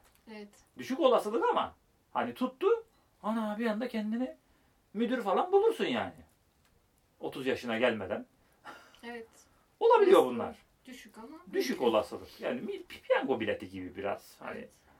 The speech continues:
Speaker 2: ondan eğlenebilirsin. Dolayısıyla, e, senin kafandaki model neye yatkınsa, nerede iyi bir şeyler öğrenebileceğini, yani aslında bunların ötesinde,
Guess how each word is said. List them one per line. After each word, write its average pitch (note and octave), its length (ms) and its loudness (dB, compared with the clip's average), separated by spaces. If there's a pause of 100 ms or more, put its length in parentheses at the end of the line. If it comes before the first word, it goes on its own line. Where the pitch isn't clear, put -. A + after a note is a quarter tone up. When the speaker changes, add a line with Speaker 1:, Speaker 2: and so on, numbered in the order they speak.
(140)
Speaker 2:
ondan F#4+ 340 -2
eğlenebilirsin. D4+ 760 -4 (640)
Dolayısıyla, D4 580 4
e, F3+ 60 0 (640)
senin A3 220 -2
kafandaki F#3+ 480 -2
model E3+ 320 0
neye D#3 160 -4
yatkınsa, C#3 500 -4
nerede C3 420 -2 (120)
iyi A#2 340 -10 (140)
bir A#2+ 100 -20
şeyler A#2 280 0
öğrenebileceğini, G2+ 760 -4
yani F#2+ 220 -8 (280)
aslında D#3 600 -2
bunların C#3 400 -6
ötesinde, B2+ 640 -4